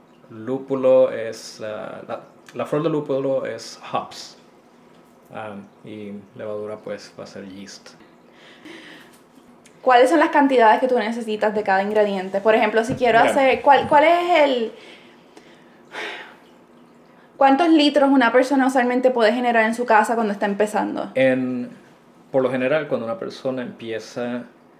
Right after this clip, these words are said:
Speaker 1: a hacer homebrewing o hacer cerveza en su casa, empieza con generalmente un sistema de cinco galones. Em, hierves, empiezas hirviendo seis a siete galones de agua.
Speaker 2: ¿Cuántos son galones en litro?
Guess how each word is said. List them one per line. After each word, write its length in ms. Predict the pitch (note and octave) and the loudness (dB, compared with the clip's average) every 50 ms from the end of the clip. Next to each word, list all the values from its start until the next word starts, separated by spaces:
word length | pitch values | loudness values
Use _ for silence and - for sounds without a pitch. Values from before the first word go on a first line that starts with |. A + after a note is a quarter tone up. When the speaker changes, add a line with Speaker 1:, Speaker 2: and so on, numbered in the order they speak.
| _ _ _ _ _ - | _ _ _ _ _ -16
Speaker 1:
a 280 | G#2+ G#2+ G#2+ G#2 G#2 | -12 -10 -10 -10 -10
hacer 260 | G#2 - - B2+ A#2+ A#2+ D3 | -12 -10 -10 -10 -8 -6 -6
homebrewing 560 | D#3 D#3 D3 A2 G2 F2+ F2 - F#2+ G2+ G2+ F#2+ | -8 -6 -6 -8 -10 -10 -12 -14 -18 -18 -16 -14
o 280 | G2 G2+ G2 G2+ - - - - - - _ _ _ _ _ - | -14 -14 -14 -14 -16 -18 -18 -20 -20 -20 _ _ _ _ _ -18
hacer 240 | G#2 - - A#2 | -16 -14 -14 -12
cerveza 400 | A2 - B2 A2 A2+ A2 - A#2+ | -10 -10 -10 -10 -10 -12 -12 -14
en 60 | A2 - | -16 -14
su 120 | - G2+ | -14 -10
casa, 340 | - A#2 G2 G2 - - - - - - - _ _ _ _ _ _ _ _ _ _ _ - | -8 -8 -8 -8 -12 -16 -18 -18 -20 -20 -20 _ _ _ _ _ _ _ _ _ _ _ -18
empieza 600 | A#2+ G#2+ - - A#2+ A#2+ A2+ - - C3 C3 C3 | -18 -16 -12 -10 -8 -8 -8 -6 -6 -6 -6 -6
con 520 | - A#2+ A2+ A2 A2 G#2 G2+ G2 G2 G#2 G#2 - - _ _ _ _ _ _ _ _ _ _ _ _ _ _ _ - | -6 -6 -6 -6 -6 -8 -10 -10 -12 -12 -16 -20 -20 _ _ _ _ _ _ _ _ _ _ _ _ _ _ _ -16
generalmente 480 | - C3 C#3 C#3+ D#3 F3 F3+ E3+ E3+ F3 | -10 -8 -6 -4 -4 -4 -4 -4 -4 -6
un 80 | E3 - | -8 -8
sistema 400 | D3+ C#3+ - - D3 D3 D3 C#3 | -8 -8 -6 -6 -4 -4 -4 -6
de 100 | A2+ - | -6 -6
cinco 360 | - - C3 B2 C3 C3+ C3 | -8 -10 -10 -6 -2 -2 -2
galones. 500 | B2 A2+ G#2 G2 G2 F#2+ - - - _ _ _ _ _ _ - | -2 -2 -4 -8 -10 -12 -18 -20 -20 _ _ _ _ _ _ -20
Em, 420 | - - - - - G2 G2 F#2+ - - _ _ _ _ _ _ _ _ _ _ _ _ _ | -20 -18 -18 -16 -16 -18 -18 -20 -20 -20 _ _ _ _ _ _ _ _ _ _ _ _ _
hierves, 720 | - A#2+ A#2+ A#2+ A#2+ A#2 A#2+ A#2+ A#2+ A#2+ A#2+ A#2+ - - - | -12 -8 -6 -6 -6 -6 -6 -6 -4 -6 -6 -8 -12 -14 -16
empiezas 380 | G#2+ G2+ A#2+ A#2 - B2+ A2+ A#2+ | -14 -12 -12 -10 -10 -10 -12 -12
hirviendo 480 | A#2+ A2+ A2+ A2+ A#2 A#2 A#2 A#2 A2+ | -12 -10 -10 -10 -10 -10 -10 -10 -10
seis 800 | A2 - - - - - - - - A#2+ A2+ A#2 A#2 A2+ A#2 - | -12 -14 -16 -18 -18 -18 -18 -14 -10 -10 -8 -8 -8 -10 -10 -12
a 40 | A2 | -14
siete 240 | G2+ - G#2+ G#2 A2 | -14 -12 -10 -10 -8
galones 340 | G#2+ G#2 G2+ G2+ G2+ G2 - | -8 -10 -10 -12 -14 -14 -10
de 140 | A2 A#2 C3 | -6 -4 -2
agua. 420 | D3 D3+ D3+ D#3+ D#3 - - - - - _ _ _ - | -2 -2 -2 -2 -4 -4 -6 -10 -16 -20 _ _ _ -12
Speaker 2:
¿Cuántos 260 | - C4 B3+ C4 C4 | -10 -6 -4 -2 0
son 140 | C#4 D4+ D4 | 2 2 2
galones 360 | D4 C4+ C4 C4 B3 C4+ C4+ | 2 2 0 0 -2 -4 -4
en 140 | C4 A#3+ A3+ | -4 -6 -6
litro? 340 | G#3 G3 G3 - - A3 | -8 -10 -12 -14 -16 -18